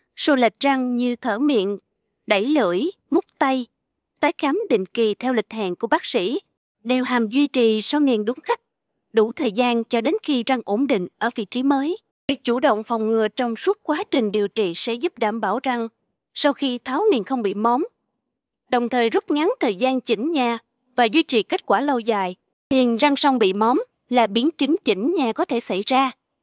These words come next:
nếu quá trình điều trị không được kiểm soát chặt chẽ. Từ khâu chẩn đoán, lựa chọn phương pháp, tay nghề bác sĩ cho đến sự tuân thủ của bệnh nhân. Tuy nhiên, nếu được phát hiện sớm,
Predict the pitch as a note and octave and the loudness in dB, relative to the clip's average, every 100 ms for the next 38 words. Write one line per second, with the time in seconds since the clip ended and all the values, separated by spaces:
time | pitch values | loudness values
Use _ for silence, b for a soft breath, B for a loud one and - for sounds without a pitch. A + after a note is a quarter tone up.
0 | - D#4+ A4 - G#4 - A3+ G#3 E3+ A3+ | -2 0 0 -2 -2 0 0 2 0 0
1 | F#3+ - D#4 B3 - G3+ A#3 G4 - A3+ | -2 -2 0 0 0 -4 -2 -6 -4 -8
2 | - G#3+ E3+ E3+ F#4+ _ _ _ _ _ | -6 -4 -4 -4 -10 _ _ _ _ _
3 | - B3 - D4+ C#4 G#3+ G#3+ B3+ B3+ F#4+ | -4 -4 0 -2 0 -2 0 0 0 -2
4 | - _ _ _ _ B3 A#3 A#3+ G#3 - | -10 _ _ _ _ 0 2 2 0 0
5 | C#4+ C#4 D#4 G#4 _ _ D4 C#4 B3 A3 | -4 -2 -2 -2 _ _ -4 0 0 -2
6 | - B3 G3 B3 C4+ A#3+ D4+ - F3+ - | -2 0 -2 -2 -2 0 0 -2 -6 -2
7 | A#3+ A3 G3+ E3+ - C#4+ G#3 G3+ A#3+ A3+ | -2 -2 -6 -6 -4 -2 0 0 -2 -4
8 | _ _ _ C4+ A#3 A#3+ A3 F#3+ _ _ | _ _ _ -2 0 0 -2 -6 _ _
9 | D4+ F#4 C#4 - G#4+ D#4+ - - B3+ D4 | -2 0 0 0 -2 0 0 0 -2 -2